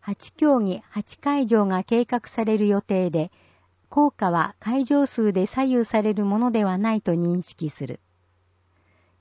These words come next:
二、年次計画を策定し取り組みを進めていくことへの所見は。区長。具体性を高め推進体制を強化する。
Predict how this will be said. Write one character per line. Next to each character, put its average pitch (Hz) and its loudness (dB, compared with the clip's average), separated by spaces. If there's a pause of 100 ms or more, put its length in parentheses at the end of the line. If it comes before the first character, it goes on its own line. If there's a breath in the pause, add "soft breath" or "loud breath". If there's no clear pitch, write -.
(400)
二、 226 2 (600)
年 269 4
次 294 0
計 294 2
画 220 -2
を 190 2
策 - -6
定 240 2
し 214 -4
取 208 2
り - -8
組 262 0
み 269 4
を 269 2
進 - -2
め 262 2
て 262 0
い 254 -2
く - -20
こ - 2
と 254 4
へ 202 4
の 170 0
所 175 -2
見 180 0
は。 147 -4 (960)
区 - -18
長。 185 0 (640)
具 180 0
体 277 2
性 269 2
を 254 4
高 240 -2
め 196 0
推 277 0
進 277 0
体 262 0
制 185 0
を 180 0
強 185 0
化 147 -6
す - -10
る。 117 -14